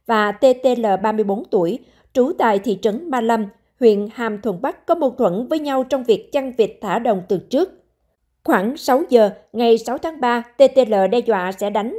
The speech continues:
nếu ông P tiếp tục thả vịt trên ruộng của L quản lý. Sau đó, khi về nhà, ông P kể lại sự việc bị đe dọa đánh cho hai người con là N V T, hai mươi bảy tuổi, và N V H, hai mươi bốn tuổi nghe. Biết chuyện, H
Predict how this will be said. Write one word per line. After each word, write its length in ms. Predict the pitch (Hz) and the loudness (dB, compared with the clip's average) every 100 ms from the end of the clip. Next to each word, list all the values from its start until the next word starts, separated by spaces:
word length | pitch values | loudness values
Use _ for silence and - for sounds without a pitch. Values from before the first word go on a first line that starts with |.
| 330 | 0
nếu 240 | 240 285 | 2 0
ông 220 | - 247 | -2 -2
P 80 | 208 | 2
tiếp 380 | 240 233 233 359 | 2 2 0 -2
tục 140 | - 233 - | 0 -2 -4
thả 200 | 214 180 - | -8 -4 2
vịt 120 | 226 - | 0 2
trên 180 | 262 226 | -6 -2
ruộng 300 | 208 175 196 | 0 0 -2
của 180 | 214 196 | 0 0
L 120 | 247 175 | 0 0
quản 180 | 185 196 | -2 0
lý. 260 | 214 247 - _ _ _ | 0 0 -6 _ _ _
Sau 200 | - 285 | -2 2
đó, 200 | 240 302 | 2 0
khi 120 | 330 | -4
về 140 | 226 220 | 0 0
nhà, 300 | 202 202 196 | 0 -2 -2
ông 160 | - 226 | -2 0
P 60 | 247 226 220 | 2 2 2
kể 140 | 196 | 2
lại 200 | 254 202 | 2 -2
sự 180 | 180 208 | -2 0
việc 340 | 214 208 - | 4 2 0
bị 200 | 214 202 | 0 2
đe 160 | 185 254 | 4 0
dọa 320 | - 208 180 | 2 0 0
đánh 340 | 180 208 226 440 - | -2 -4 -6 -8 -4
cho 200 | 240 214 | -2 -2
hai 260 | 240 262 | -6 -8
người 240 | 233 196 175 | -4 -2 -2
con 320 | - 240 214 - _ | 0 0 -2 -10 _
là 320 | - 226 214 202 | -2 0 2 0
N 180 | 196 | 0
V 340 | 214 220 208 262 254 | 2 4 4 4 2
T, 40 | 254 240 240 | 2 0 -2
hai 120 | 233 | -4
mươi 80 | 226 | -2
bảy 200 | 196 240 | -2 0
tuổi, 360 | 247 190 214 370 | 0 0 -2 -2
và 260 | 233 208 196 | 0 2 0
N 180 | 190 208 | 0 0
V 340 | 214 202 202 240 226 | 2 2 4 2 0
H, 40 | 320 | -10
hai 140 | - 226 | -8 -6
mươi 100 | 208 | -2
bốn 220 | 196 190 | -2 -4
tuổi 200 | - 180 | -4 -4
nghe. 280 | 202 220 208 202 _ _ _ _ | -2 -2 -2 -6 _ _ _ _
Biết 240 | 254 381 - | -2 -2 2
chuyện, 240 | 220 196 - _ | 2 2 -8 _
H 100 | - | -8